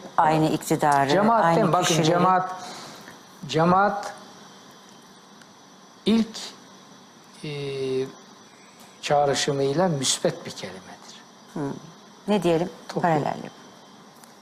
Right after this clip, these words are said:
Speaker 2: Devlet onun adını koydu.
Speaker 1: Paralel yapı.
Speaker 2: Recep, hayır efendim, ne münasebet ya? Ne paralel yapısı ya? Siz niye bu kadar
Speaker 1: Hayır, kendisi söyledi.
Speaker 2: Hayır efendim, ne paralel yapısı ya? Paralel yapı ne demek?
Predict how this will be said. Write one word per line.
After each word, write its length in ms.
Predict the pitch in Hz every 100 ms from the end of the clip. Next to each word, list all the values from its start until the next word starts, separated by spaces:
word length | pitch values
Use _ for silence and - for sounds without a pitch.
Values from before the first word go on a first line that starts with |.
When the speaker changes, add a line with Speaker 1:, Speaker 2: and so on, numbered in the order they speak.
| - - - - - - - - - - - -
Speaker 2:
Devlet 400 | 123 120 123 127
onun 200 | 120 117
adını 340 | 117 117 120
koydu. 320 | - 135 156 - - - - - - -
Speaker 1:
Paralel 480 | 170 151 151 170 165
yapı. 160 | - - - -
Speaker 2:
Recep, 420 | 139 131 175 175 -
hayır 340 | 90 120 160
efendim, 500 | 135 - 156 190 139
ne 100 | 117
münasebet 680 | 143 185 180 - 101 - -
ya? 160 | 107 135 - - - - - - - - - - - - -
Ne 80 | -
paralel 520 | - 190 233 214 180
yapısı 380 | 135 120 - -
ya? 180 | 131 160
Siz 240 | - 127
niye 280 | 120 135 202
bu 80 | 285
kadar 480 | 277 214 175 - -
Speaker 1:
Hayır, 320 | - 185 240
kendisi 460 | 247 202 180 180 277
söyledi. 560 | - 349 330 311 311 339 -
Speaker 2:
Hayır 360 | 127 160 269
efendim, 500 | 254 202 240 277 233
ne 160 | 180 233
paralel 460 | 285 294 285 226 165
yapısı 360 | 143 156 -
ya? 80 | 196
Paralel 460 | 196 180 208 226 220
yapı 260 | 240 262
ne 140 | 240 175
demek? 240 | 185 240